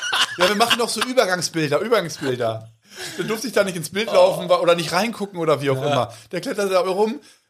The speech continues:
Speaker 1: Ich, ich
Speaker 2: Ich
Speaker 1: dachte,
Speaker 2: bin
Speaker 1: ich
Speaker 2: echt
Speaker 1: spüre noch
Speaker 2: gespannt.
Speaker 1: einen Schritt
Speaker 2: Ich,
Speaker 1: weiter,
Speaker 2: ich,
Speaker 1: der ist von oben,
Speaker 2: die,
Speaker 1: seilt
Speaker 2: ey,
Speaker 1: er sich ab oder so.
Speaker 2: die haben, die haben ja locker,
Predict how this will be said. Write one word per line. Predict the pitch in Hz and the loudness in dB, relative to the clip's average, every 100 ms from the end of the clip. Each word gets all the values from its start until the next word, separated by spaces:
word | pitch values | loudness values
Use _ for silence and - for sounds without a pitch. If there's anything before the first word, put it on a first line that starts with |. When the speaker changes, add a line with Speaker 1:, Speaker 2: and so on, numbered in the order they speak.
| _ - | _ -10
Speaker 1:
Ich, | 165 | -6
ich | 165 185 | -6 -2
Speaker 2:
Ich | 156 | 0
Speaker 1:
dachte, | 285 175 | 2 4
Speaker 2:
bin | 214 | 4
Speaker 1:
ich | 170 | 4
Speaker 2:
echt | 170 | 4
Speaker 1:
spüre | 226 | 4
noch | |
Speaker 2:
gespannt. | 220 170 185 | 6 6 4
Speaker 1:
einen | |
Schritt | - 175 | 2 4
Speaker 2:
Ich, | |
Speaker 1:
weiter, | 196 208 214 | 4 4 4
Speaker 2:
ich, | |
Speaker 1:
der | 202 | 2
ist | 196 - | 0 -4
von | - | -2
oben, | 214 147 | -2 -2
Speaker 2:
die, | 160 - _ | -4 -10 _
Speaker 1:
seilt | 180 190 196 | 4 4 4
Speaker 2:
ey, | |
Speaker 1:
er | 185 | 0
sich | 175 175 | -2 -2
ab | 160 160 | -2 0
oder | 131 117 | 0 0
so. | 120 | -2
Speaker 2:
die | 117 110 | -4 -6
haben, | 143 - | -8 -10
die | 139 120 | -16 -14
haben | 127 | -8
ja | 120 | -8
locker, | 120 151 151 139 127 | -8 -8 -4 -4 -4